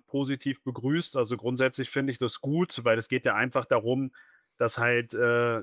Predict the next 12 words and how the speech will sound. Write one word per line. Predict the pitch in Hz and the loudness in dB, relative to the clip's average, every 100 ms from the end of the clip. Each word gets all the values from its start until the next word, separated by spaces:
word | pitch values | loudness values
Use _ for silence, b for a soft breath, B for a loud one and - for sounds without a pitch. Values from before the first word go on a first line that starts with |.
| - | -4
ja, | 104 120 | 0 0
eine | 107 117 117 | 0 -4 -4
gewisse | 120 127 131 113 | -6 -4 -4 0
Varianz | 110 120 110 123 156 - | 0 2 2 0 -2 -6
und | - 123 | -6 -8
vor | - 110 | -4 -2
allem | 117 127 | 0 -2
auch | 113 120 - | 0 -2 -2
gewisse | 120 123 - | -6 -4 -4
Ungerechtigkeiten | 131 147 143 131 123 131 - 120 127 127 127 127 123 117 | -4 -4 -2 -4 -4 -12 -6 0 0 0 -6 -6 -6 0
dadurch, | 113 120 123 117 - | 0 0 -4 -4 -4
ähm, | 117 113 113 113 | -2 -2 -2 -6